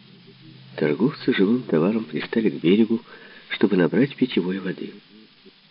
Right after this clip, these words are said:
Они опасались погони и выставили охрану, чтобы вовремя заметить военный корабль и пуститься на утек. Джон Дулиттл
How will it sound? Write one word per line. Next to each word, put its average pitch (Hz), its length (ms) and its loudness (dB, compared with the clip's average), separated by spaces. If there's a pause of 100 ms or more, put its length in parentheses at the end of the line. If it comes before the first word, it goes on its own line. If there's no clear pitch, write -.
(580)
Они 143 200 6
опасались 76 480 -2 (140)
погони 85 440 -2
и 95 40 -4
выставили 107 460 -2
охрану, 71 540 -4 (480)
чтобы 80 320 0
вовремя 127 440 2
заметить 69 540 -4
военный 67 400 -2
корабль 65 520 -6 (320)
и 101 60 -2
пуститься - 560 -8
на 104 100 -6
утек. - 520 -12 (2500)
Джон 113 340 0
Дулиттл 87 560 -4